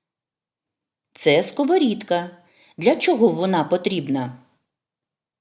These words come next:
На сковорідці ми смажимо страви, м'ясо, картоплю та інші. Сковорідка яка? Чорна, металева,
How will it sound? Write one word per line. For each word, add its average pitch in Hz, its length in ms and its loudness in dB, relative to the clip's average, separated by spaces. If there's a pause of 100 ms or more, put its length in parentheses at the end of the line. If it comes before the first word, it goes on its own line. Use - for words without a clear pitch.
(1160)
На 151 120 -2
сковорідці 151 800 -4 (180)
ми 180 260 0
смажимо 147 760 0
страви, 170 720 -2 (260)
м'ясо, 208 600 2
картоплю 190 840 -2 (260)
та 320 340 2
інші. 143 580 -4 (960)
Сковорідка 165 680 -4
яка? 190 720 -2 (1500)
Чорна, 151 720 0 (200)
металева, 151 1080 2